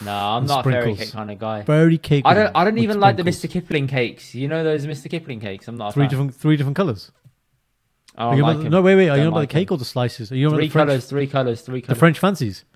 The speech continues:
Speaker 2: The
Speaker 1: Yeah, I
Speaker 2: pink,
Speaker 1: don't
Speaker 2: the
Speaker 1: like
Speaker 2: yellow,
Speaker 1: them.
Speaker 2: and the chocolate.
Speaker 1: Nope.
Speaker 2: That one.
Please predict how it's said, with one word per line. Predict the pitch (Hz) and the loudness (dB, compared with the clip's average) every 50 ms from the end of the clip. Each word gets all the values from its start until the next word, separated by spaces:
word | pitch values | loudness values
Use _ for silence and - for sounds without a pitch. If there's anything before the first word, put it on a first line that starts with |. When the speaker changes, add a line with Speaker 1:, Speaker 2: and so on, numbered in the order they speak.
| _ _ _ _ _ _ _ _ _ _ _ _ _ _ _ _ _ _ _ | _ _ _ _ _ _ _ _ _ _ _ _ _ _ _ _ _ _ _
Speaker 2:
The | 117 113 107 | -10 -8 -4
Speaker 1:
Yeah, | 101 | 2
I | 127 | 4
Speaker 2:
pink, | 143 151 143 | 6 6 4
Speaker 1:
don't | 104 104 135 | 2 0 0
Speaker 2:
the | |
Speaker 1:
like | 127 117 | 2 4
Speaker 2:
yellow, | 131 139 139 139 139 135 | 4 4 6 6 6 4
Speaker 1:
them. | 127 | 4
Speaker 2:
and | 127 120 120 | 2 2 2
the | 123 110 | 0 0
chocolate. | - 156 160 - - 113 95 107 _ _ _ _ _ _ _ _ _ _ _ _ _ _ _ _ _ _ _ - | 2 0 0 0 -2 -8 -8 -8 _ _ _ _ _ _ _ _ _ _ _ _ _ _ _ _ _ _ _ -14
Speaker 1:
Nope. | 95 90 90 95 - 127 | -10 -8 -8 -8 -4 -4
Speaker 2:
That | 139 151 | -4 -4
one. | 131 113 104 | -4 -8 -10